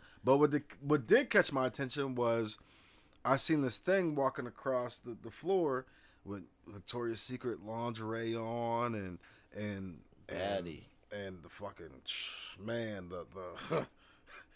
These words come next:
Speaker 1: <laughs> the, the angel wings. I mean, it was the whole shebang.
Speaker 2: Oh,
Speaker 1: You would've
Speaker 2: shit.
Speaker 1: thought,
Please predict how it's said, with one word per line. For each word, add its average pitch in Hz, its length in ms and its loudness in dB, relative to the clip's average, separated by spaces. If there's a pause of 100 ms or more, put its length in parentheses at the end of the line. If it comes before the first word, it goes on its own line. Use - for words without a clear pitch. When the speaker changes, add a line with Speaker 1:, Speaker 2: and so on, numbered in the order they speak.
(280)
Speaker 1:
<laughs> 104 60 -6
the, 98 120 -6
the 101 260 -2
angel 139 340 2
wings. 143 520 2
I 127 100 2
mean, 123 240 0
it 147 80 2
was 135 140 -2
the 117 100 -4
whole 139 200 2
shebang. 143 440 4
Speaker 2:
Oh, 135 40 0
Speaker 1:
You 147 100 4
would've 139 140 4
Speaker 2:
shit. 113 60 2
Speaker 1:
thought, 175 200 6